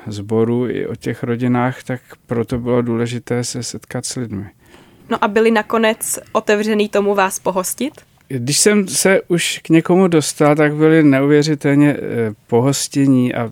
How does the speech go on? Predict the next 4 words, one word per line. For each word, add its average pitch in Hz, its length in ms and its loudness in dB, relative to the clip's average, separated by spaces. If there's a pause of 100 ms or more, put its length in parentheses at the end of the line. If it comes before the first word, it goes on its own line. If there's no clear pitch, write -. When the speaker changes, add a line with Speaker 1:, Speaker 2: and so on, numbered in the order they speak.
Speaker 1:
přejní. 127 720 2 (600)
To 120 100 -6 (240)
bylo 120 440 -4
nádherné. 135 760 2